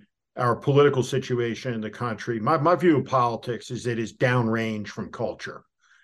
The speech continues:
I think a lot of the problems and ratings on C N N, for example, um, are a result. They have a different construct, right? They have a, they have a construct in their shows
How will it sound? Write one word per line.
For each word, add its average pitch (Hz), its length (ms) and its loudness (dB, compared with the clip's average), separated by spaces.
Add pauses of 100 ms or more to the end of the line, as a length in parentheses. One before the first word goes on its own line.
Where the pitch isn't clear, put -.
(160)
I 135 100 0
think 143 240 4
a - 40 6
lot 147 320 6
of 143 60 2
the 123 80 0
problems 127 720 2
and 113 140 -4
ratings 123 600 0
on 113 260 -6
C 147 260 -4
N 120 160 0
N, 120 320 0
for 123 200 -2
example, 110 760 -2 (500)
um, 123 460 0
are 147 220 2
a 120 40 0
result. 127 560 0
They 127 100 -2
have 120 100 -2
a 117 40 -6
different 117 320 -6
construct, - 720 -8
right? 113 240 -2
They 135 80 4
have 127 160 4
a, 120 240 -2
they 131 80 0
have 113 100 0
a 107 60 -4
construct 139 840 0
in 123 120 -4
their 110 180 -6
shows 123 640 2